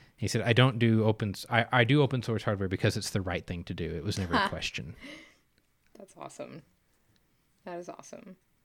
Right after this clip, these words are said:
Speaker 1: And, I mean, he found out that, like, there was some conference in, uh, I believe it was Germany again, that ended up using part of his design in their badge and had, like, R F spectrum analyzers in their badge.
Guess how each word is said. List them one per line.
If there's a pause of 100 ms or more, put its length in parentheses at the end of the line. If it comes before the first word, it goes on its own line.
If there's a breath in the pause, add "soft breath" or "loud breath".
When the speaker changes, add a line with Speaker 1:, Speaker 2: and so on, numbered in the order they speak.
(1120 loud breath)
Speaker 1:
And,
I
mean,
he
found
out
that,
like,
there
was
some
conference
in,
uh,
I
believe
it
was
Germany
again, (580 loud breath)
that
ended
up (120)
using
part
of
his
design
in
their
badge (120)
and
had,
like,
R
F
spectrum
analyzers
in
their
badge.